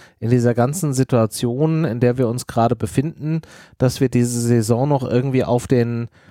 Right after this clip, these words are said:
auf den glücklichen Ast des, äh, des Europaplatzes irgendwie retten wollen, äh, ist es absolut nicht förderlich, jetzt solche Aussagen dann da irgendwie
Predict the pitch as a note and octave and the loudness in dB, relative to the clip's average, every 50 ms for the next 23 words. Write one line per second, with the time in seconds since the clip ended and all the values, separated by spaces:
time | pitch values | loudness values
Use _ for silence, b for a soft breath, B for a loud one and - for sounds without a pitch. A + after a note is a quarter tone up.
0 | b b b b b b _ - - B2+ A#2+ - C#3 B2+ B2+ - - C3+ D#3+ - | b b b b b b _ -8 -4 -4 -2 0 0 -2 -2 -2 0 -2 0 0
1 | - E3 D3 - D3 C#3 F2 G2+ - - - - - - - - C#3 C#3 C3 - | 0 -2 -2 -2 -4 -4 -2 0 0 0 0 -2 -8 -10 -4 0 0 0 0 0
2 | - - - C#3 A#2+ C3 C3 B2+ B2+ C3+ B2+ - - B2+ B2 A2+ G#2+ C3 D3 - | -4 -4 -2 0 2 2 2 4 2 0 -2 -2 -2 0 0 0 0 -2 -2 2
3 | D#3+ D#3 D#3 - - D#3+ D#3 D#3 - - E3 D#3 - - D3 D#3 D#3 D#3+ D#3 D3+ | 2 2 2 2 2 0 0 0 0 -4 -4 -4 -4 -2 -2 -2 -2 -2 -2 -2
4 | C#3 - D3 C#3+ _ - E3+ E3+ E3 F3 E3+ - B2+ B2 B2+ B2 C3+ D3+ E3 E3+ | 0 0 -2 -2 _ -4 -6 -4 -4 -6 -8 -10 -6 0 2 4 4 4 4 2
5 | F3 F#3 F#3 - b b b b b b b b C3+ C3+ C#3 G#2+ A#2+ - - C3+ | 2 -2 -4 -8 b b b b b b b b 0 2 2 0 -2 -2 -2 -4
6 | A#2 - - G2+ - - - D#3 D3+ D#3 D3+ - D3 C3+ - - - B2+ B2+ C#3 | -4 -4 -4 -6 -6 -2 -2 0 0 0 -2 -2 -4 -4 -2 0 2 2 2 2
7 | C#3 C#3 D3 - - C#3+ C3+ - - C3+ C3 - - - A#2 D#3 - - D#3+ C3 | 2 2 0 0 0 -2 0 0 0 0 0 0 -2 -4 -4 -4 0 0 0 0
8 | G#2+ G#2+ G#2 G#2 G#2+ G#2 G#2+ G#2+ - - A2 G#2 A2 G#2+ G2 G#2 G#2 G#2 G#2 G#2 | 0 -2 -4 -2 0 0 0 0 0 0 -2 -2 -2 -4 -6 -4 -2 0 0 0
9 | G#2 G#2 | -2 -4